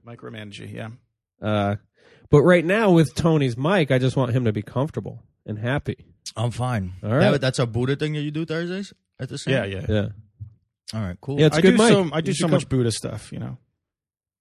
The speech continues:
Speaker 3: It was, uh, I mean, uh, that's good, right? You're getting up.
Speaker 1: It's good, except if I go to Comedy Fight Club and then I get f-, freaking hammered.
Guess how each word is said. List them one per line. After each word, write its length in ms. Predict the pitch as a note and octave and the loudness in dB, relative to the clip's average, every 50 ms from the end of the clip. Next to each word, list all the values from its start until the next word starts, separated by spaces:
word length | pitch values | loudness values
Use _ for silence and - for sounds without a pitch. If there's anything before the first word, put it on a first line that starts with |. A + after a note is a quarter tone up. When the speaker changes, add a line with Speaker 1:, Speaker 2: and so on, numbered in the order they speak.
| _ _ - | _ _ -12
Speaker 3:
It 40 | A#2 | -10
was, 160 | B2+ A#2 A#2+ | -8 -6 -6
uh, 240 | B2+ A#2 G#2 A2+ A#2+ - _ | -6 -6 -6 -8 -10 -12 _
I 80 | G#2+ A2+ | -8 -6
mean, 200 | B2 B2 A#2+ A#2 | -4 -2 -2 -4
uh, 60 | A#2+ A#2+ - - - _ _ - _ _ _ _ - | -4 -8 -12 -18 -20 _ _ -20 _ _ _ _ -12
that's 160 | A2 - - | -12 -10 -6
good, 260 | - G#2 A2+ D#3+ D#3+ | -2 0 0 0 0
right? 280 | A#2+ C3 F3+ F#3+ - - - | 0 0 0 -2 -4 -6 -8
You're 100 | G#2+ G2 | -10 -8
getting 240 | A2+ A2 G#2 G2+ | -6 -6 -6 -4
up. 80 | G2+ G#2+ | -2 -2
Speaker 1:
It's 100 | B2+ - | -4 -2
good, 180 | - A3+ A3+ A#3 | 0 0 0 0
except 280 | G3 - - F#3+ - | 0 0 -2 0 0
if 140 | F#3 E3 - | 0 0 0
I 80 | E3+ D#3+ | 0 0
go 160 | D3 D#3+ D#3 | 2 2 2
to 120 | D3 C3 | 2 0
Comedy 380 | - - D3+ D3+ D3 C#3+ C3+ B2 | 0 0 0 0 2 2 0 0
Fight 260 | - - C3 C3+ B2 | 0 0 0 -2 -2
Club 240 | - C3+ A#2+ A#2 A2+ | -2 -2 -2 0 -2
and 100 | A#2+ A#2+ | -2 -2
then 120 | A#2+ A#2 A#2 | -2 -2 -2
I 80 | A#2 | -4
get 200 | A#2 B2+ B2 - | -4 -6 -8 -10
f-, 420 | - _ _ - _ _ _ - - | -14 _ _ -20 _ _ _ -8 -6
freaking 280 | C#3 B2+ - B2+ A#2 | -4 -4 -4 -4 -4
hammered. 500 | A2 B2+ C3 B2+ B2+ B2+ A#2 G2+ F#2+ - | -4 -2 -2 -2 -2 -2 -4 -6 -6 -10